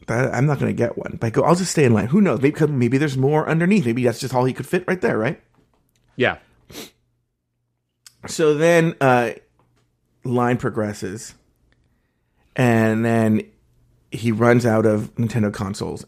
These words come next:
Speaker 1: and then he gets to me, and he goes, "Don't tell me you're here for a Switch," right?
Speaker 2: <laughs>
Speaker 1: And I go, "I'm here for
Speaker 2: Yeah.
Speaker 1: a Switch," and he goes, "We have one left in the display case. Let me go get it." <laughs> And so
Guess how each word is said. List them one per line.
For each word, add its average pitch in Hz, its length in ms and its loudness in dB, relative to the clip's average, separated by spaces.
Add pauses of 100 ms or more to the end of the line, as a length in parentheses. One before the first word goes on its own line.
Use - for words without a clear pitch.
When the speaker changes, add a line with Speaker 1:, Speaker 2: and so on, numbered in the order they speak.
Speaker 1:
and 113 140 0
then 117 120 4
he 123 100 0
gets - 280 -2
to 117 120 -4
me, 120 500 -2 (800)
and 107 480 0
he 113 140 -2
goes, 104 600 -2 (880)
"Don't 151 220 4
tell 147 140 4
me 123 100 6
you're 110 80 2
here 120 120 0
for 104 140 -8
a 107 60 -6
Switch," - 520 -8 (640)
right? 104 300 -4
Speaker 2:
<laughs> 110 260 4
Speaker 1:
And 113 100 2
I 117 80 2
go, 113 220 2 (340)
"I'm 160 180 2
here 170 140 4
for 110 40 4 (100)
Speaker 2:
Yeah. - 60 2
Speaker 1:
a 117 40 0
Switch," - 460 -6
and 113 100 -6
he 131 100 -2
goes, 107 420 -4 (1400)
"We 120 120 -4
have 120 180 -2
one 113 300 0
left 107 360 -4
in 104 220 -4
the 101 80 -6
display 104 400 -4
case. 98 300 -6
Let 107 80 -2
me 104 40 0
go 104 100 -4
get 110 200 0
it." - 280 -4
<laughs> - 40 -20 (540)
And - 140 2
so - 220 -4